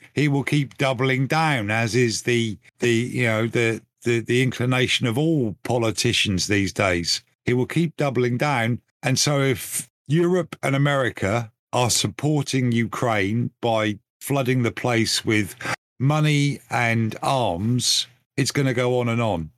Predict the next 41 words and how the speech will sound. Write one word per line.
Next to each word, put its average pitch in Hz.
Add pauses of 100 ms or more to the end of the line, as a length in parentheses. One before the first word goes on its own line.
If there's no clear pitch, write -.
(160)
So, 113 (240)
yeah, 123 (180)
you, 139 (280)
the, 131
your 135
guess 131
is 110
as 110
good 123
as 104
mine 95
on, 107
on 104
that, 110
and, 131 (140)
or 151
until 123 (220)
the 127
aims 131
of 110
the 117
serial 120
have 110
been 127
achieved, 110 (220)
which 120
is 113
that 120 (240)
that 135 (200)
washing 131
machine 120
for 123
the 117
filthy 127
money 127
of 107
the, - (100)
of 113
the 120
elite, 127 (220)
um, 117